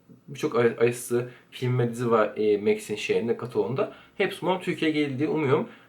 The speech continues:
Birkaçı gelmiş, umarım daha fazlası gelir diye düşünüyorum. Bakalım devam, yani ileriki dönemde ne gibi şeyler karşılaşacağız.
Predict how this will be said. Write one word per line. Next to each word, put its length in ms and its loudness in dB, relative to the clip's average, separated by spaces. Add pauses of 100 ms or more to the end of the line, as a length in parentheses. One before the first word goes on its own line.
(100)
Birkaçı 460 0
gelmiş, 400 2
umarım 300 2
daha 220 6
fazlası 320 2
gelir 220 2
diye 260 4
düşünüyorum. 380 -2 (300)
Bakalım 440 2
devam, 360 2 (120)
yani 180 -4
ileriki 320 2
dönemde 580 0
ne 100 4
gibi 320 0
şeyler 200 0
karşılaşacağız. 600 0